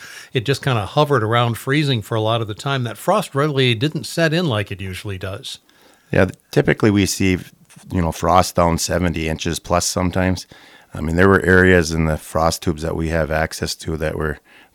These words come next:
Speaker 2: just over three feet deep. So, eh, the frost line, you know, didn't go as deep as normal.
Speaker 1: And explain to folks who are not familiar with why we need these road restrictions in the spring.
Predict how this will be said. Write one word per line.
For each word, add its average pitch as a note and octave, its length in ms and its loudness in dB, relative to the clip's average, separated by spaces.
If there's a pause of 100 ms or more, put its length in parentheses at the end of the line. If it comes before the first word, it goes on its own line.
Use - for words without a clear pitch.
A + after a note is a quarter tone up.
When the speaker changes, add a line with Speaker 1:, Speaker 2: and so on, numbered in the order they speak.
(140)
Speaker 2:
just - 340 -2
over D#2+ 240 0
three E2+ 280 -2
feet - 300 -10
deep. E2 280 -6
So, D2+ 400 -4 (420)
eh, - 140 -6 (360)
the D#2+ 220 -6
frost F2 360 -2
line, D#2+ 440 -4 (180)
you G#2 100 -6
know, F2 100 2
didn't F2 220 2
go E2+ 140 -2
as C#2+ 140 -6
deep D#2+ 240 -8
as D2 100 -8
normal. D2 360 -4 (520)
Speaker 1:
And F3 120 -4
explain F#3+ 480 0
to D3 80 0
folks D3+ 280 0
who C#3+ 100 0
are A#2+ 100 2
not B2+ 240 2
familiar G#2+ 420 -2
with G2+ 180 -6
why A#2 220 2
we A2 220 -4
need B2 240 -2
these G#2+ 320 -4
road A2 220 -4
restrictions G#2 640 -6
in G#2 100 -6
the G2 100 -8
spring. G2 440 -6